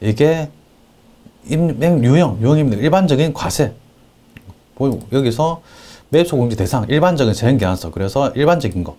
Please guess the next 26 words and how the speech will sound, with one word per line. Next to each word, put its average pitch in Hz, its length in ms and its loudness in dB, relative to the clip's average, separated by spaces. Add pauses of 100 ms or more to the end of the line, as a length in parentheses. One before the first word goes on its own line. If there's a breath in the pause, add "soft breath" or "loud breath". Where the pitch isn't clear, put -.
(200)
오십일 147 380 2
번이죠. 127 400 -2 (420 loud breath)
보통은 175 360 0
오십일 151 380 2
번에서, 117 380 0
보통은 139 400 0
오십일 165 240 2
번으로 151 340 0 (420 soft breath)
입력했죠. 135 480 -2 (340)
매입할 131 340 0
때 123 140 0
과세 147 320 -4
대상, 90 300 -6
과세, 92 320 -8 (180)
매입세 123 260 -4
공제 95 260 -2
받는 95 320 -6
거. 98 240 -6 (380 loud breath)
매출할 175 400 2
때는 80 220 -6 (200)
십일 151 280 0
번이었고 107 520 -2
매입할 123 340 -2
때는 90 180 -4
일반적인 90 380 -4
게 120 180 -6